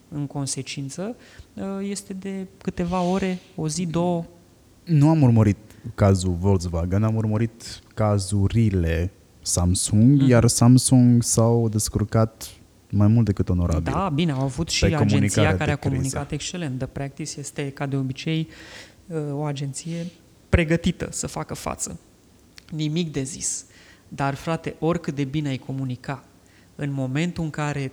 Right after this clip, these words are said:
Speaker 1: telefonul îți, îți poate exploda la ureche,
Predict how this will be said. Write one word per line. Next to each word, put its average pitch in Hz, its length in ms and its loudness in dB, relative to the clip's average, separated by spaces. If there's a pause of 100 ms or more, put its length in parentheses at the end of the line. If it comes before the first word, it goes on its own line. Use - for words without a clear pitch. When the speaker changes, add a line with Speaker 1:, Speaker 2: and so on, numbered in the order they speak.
(140)
Speaker 1:
telefonul 143 640 -6
îți, 135 440 -6
îți - 260 -4
poate 151 280 -4
exploda 143 420 -8
la 147 120 -4
ureche, 135 600 -6